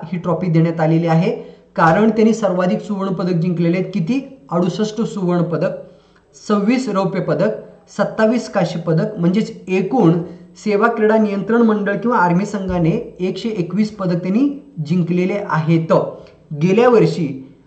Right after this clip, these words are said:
राजा भालिंदर सिंग ट्रॉफी महाराष्ट्राला मिळाला होता, कारण गेल्या वर्षी महाराष्ट्र पद तालिकेमध्ये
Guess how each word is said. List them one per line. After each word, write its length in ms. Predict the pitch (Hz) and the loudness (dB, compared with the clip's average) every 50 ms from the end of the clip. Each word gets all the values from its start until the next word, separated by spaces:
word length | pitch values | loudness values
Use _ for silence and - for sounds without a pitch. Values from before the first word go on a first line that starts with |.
| _ - - | _ -8 -2
राजा 400 | 160 175 175 175 170 220 233 233 | 0 2 2 2 4 2 2 2
भालिंदर 800 | 185 165 170 170 175 196 208 208 208 208 220 233 226 233 - | 2 2 2 2 2 2 2 2 2 4 4 4 4 2 0
सिंग 260 | - - - 226 226 | -4 -4 -2 0 2
ट्रॉफी 640 | 220 233 226 208 202 185 185 - 196 160 143 139 - - | 2 0 0 2 0 0 0 0 -2 -2 -2 -4 -4 -2
महाराष्ट्राला 600 | 165 165 180 196 208 220 226 226 - 247 240 240 | 0 0 2 2 2 2 0 0 0 2 2 2
मिळाला 280 | 220 208 190 180 175 165 | 4 2 2 2 2 0
होता, 240 | 156 - 160 180 | 0 0 -2 -4
कारण 580 | - - - - - 208 202 202 226 220 180 160 180 165 | -6 -6 -8 -4 2 4 4 4 4 4 2 2 0 -2
गेल्या 240 | 156 165 175 202 214 | -2 0 2 2 4
वर्षी 540 | 226 226 214 - - - 214 160 139 - - - - - _ _ - | 6 6 4 4 2 0 -2 -4 -4 -6 -12 -18 -20 -20 _ _ -2
महाराष्ट्र 600 | 170 185 208 220 226 240 233 233 - - 185 175 | 0 2 4 4 4 4 2 0 -2 -4 -4 -4
पद 400 | 160 - - 214 214 214 214 220 | -4 0 4 4 6 6 6 4
तालिकेमध्ये 440 | 202 190 190 202 220 214 214 214 | 2 0 2 0 2 2 2 2